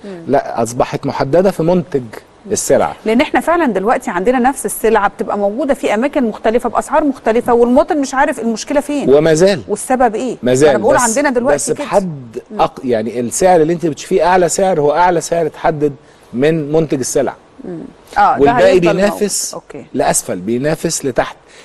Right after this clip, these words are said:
Speaker 2: يعني لو قلنا الراجل حدد سعر علبه اللبن أربعتاشر، فمش هتشوفي اكتر من أربعتاشر، لكن
Speaker 1: مم.
Speaker 2: ممكن تشوفي ناس
Speaker 1: أقل.
Speaker 2: بتتنافس على اقل.
Speaker 1: مم.
Speaker 2: فالنهارده احنا اصبحنا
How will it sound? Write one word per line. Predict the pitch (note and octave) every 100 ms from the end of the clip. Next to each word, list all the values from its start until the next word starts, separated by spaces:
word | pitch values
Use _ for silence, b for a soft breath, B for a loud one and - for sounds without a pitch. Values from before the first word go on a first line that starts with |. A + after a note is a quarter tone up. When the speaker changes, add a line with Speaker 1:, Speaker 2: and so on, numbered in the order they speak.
| B
Speaker 2:
يعني | B2 A#2 B2
لو | B2
قلنا | C#3 D#3+ D3
الراجل | D3 D3+
حدد | B2+ D3 C#3 B2
سعر | - E3 C#3+
علبه | B2+ D3+ C#3+
اللبن | C#3 C#3+ C3+
أربعتاشر، | A2+ C3 B2+ - F#3 A3 G3+ - B B B
فمش | D#3+ D#3 E3
هتشوفي | - G3+ E3+
اكتر | - D3+
من | C3
أربعتاشر، | A#2+ G#2+ G2 G#2+ F#2 A2+
لكن | A#2+ D3
Speaker 1:
مم. |
Speaker 2:
ممكن | C3
تشوفي | - D#3 D#3 C3+
ناس | D3+ D3
Speaker 1:
أقل. | C#3+
Speaker 2:
بتتنافس | A#3 A#3+ F#3 E3+ C#3
على | A#2+ B2
اقل. | A2+ B2+ G#2 - _ -
Speaker 1:
مم. | F3 D#2+ B B
Speaker 2:
فالنهارده | - B2+ C#3 G3+ G3
احنا | - F3 C#3 -
اصبحنا | A2+ D3 E3 D3+ B2